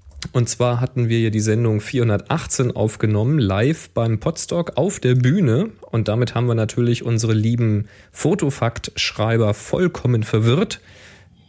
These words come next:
weil das ja nun nicht an einem Dienstag war und alles irgendwie vorgezogen.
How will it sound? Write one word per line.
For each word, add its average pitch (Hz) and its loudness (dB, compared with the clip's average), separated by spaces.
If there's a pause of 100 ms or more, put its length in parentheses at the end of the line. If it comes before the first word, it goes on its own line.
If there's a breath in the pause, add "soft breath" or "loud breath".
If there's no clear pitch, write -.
weil - 0
das 101 -2
ja 107 0
nun 107 0
nicht 110 -4
an 110 0
einem 98 0
Dienstag 127 -4
war 120 0
und - -4
alles 104 -4
irgendwie 104 -2
vorgezogen. 107 -2